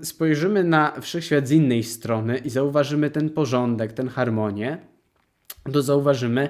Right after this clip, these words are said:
że to wszystko to jest jedno wielkie, jeszcze przepiękne arcydzieło, które wprawia nawet człowieka, wprawia duszę, tą część nas z wyższych sfer wprawia w radość. I to tak często właśnie,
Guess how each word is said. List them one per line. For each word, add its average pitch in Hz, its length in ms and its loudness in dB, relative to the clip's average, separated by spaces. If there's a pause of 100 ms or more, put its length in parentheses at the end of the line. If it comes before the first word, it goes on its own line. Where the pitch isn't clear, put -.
(320)
że 123 100 -12
to 127 100 -4
wszystko 143 280 -6
to 135 60 -4
jest 127 200 -4
jedno 135 440 0
wielkie, 123 360 0
jeszcze 127 260 -2
przepiękne 127 760 -4
arcydzieło, 131 600 -2
które 127 340 -4
wprawia 165 480 -2
nawet 127 300 -2
człowieka, 156 340 -2
wprawia 143 400 -2
duszę, 127 560 -2 (480)
tą 120 380 0 (140)
część 147 360 0
nas 127 340 0 (140)
z 110 160 -6
wyższych 127 640 -4 (100)
sfer - 640 -4
wprawia 123 760 -2
w 113 340 -8
radość. 135 800 0
I - 40 -20
to - 160 -20
tak 131 160 -6
często 127 400 -6
właśnie, 120 500 -6